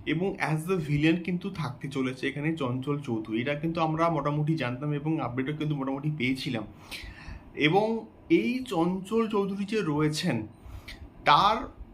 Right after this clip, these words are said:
ইম্পর্টেন্সটা কিন্তু থাকবে, মানে, সব থেকে বেশি ইম্পর্টেন্স সম্ভবত কিন্তু থাকবে সেকেন্ড পার্টে, অর্থাৎ তুফানের যে পার্ট টু আসবে সেখানে কিন্তু চঞ্চল চৌধুরীর একটা মারাত্মক লেভেলে কিন্তু ইম্পর্টেন্স থাকতে চলেছে।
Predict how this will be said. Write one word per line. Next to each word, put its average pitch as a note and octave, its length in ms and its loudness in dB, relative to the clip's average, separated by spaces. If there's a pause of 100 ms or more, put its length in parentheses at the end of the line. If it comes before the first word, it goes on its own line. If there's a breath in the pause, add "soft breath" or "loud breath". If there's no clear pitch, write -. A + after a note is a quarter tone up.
ইম্পর্টেন্সটা G3+ 880 0
কিন্তু F#3 460 -2
থাকবে, C#3+ 680 -2
মানে, B2+ 260 0
সব F3+ 400 -2
থেকে A#3 280 2
বেশি D#3 360 2
ইম্পর্টেন্স F3 560 -2
সম্ভবত F#3+ 640 2
কিন্তু F#3+ 260 -6
থাকবে E3 400 -6
সেকেন্ড G3 480 0
পার্টে, A2+ 200 -2
অর্থাৎ F#3 380 -4
তুফানের F3 640 0 (500 loud breath)
যে F#3+ 140 0
পার্ট E3+ 400 4 (240)
টু A3+ 220 2
আসবে C#3 400 0
সেখানে D#3+ 420 -2
কিন্তু D#3+ 420 -2
চঞ্চল D3+ 580 -2
চৌধুরীর E3 480 0
একটা E3 200 -2
মারাত্মক D#3+ 640 -2
লেভেলে D#3+ 380 2
কিন্তু E3+ 240 -2
ইম্পর্টেন্স D3+ 680 0
থাকতে - 320 -10
চলেছে। G#2+ 400 -6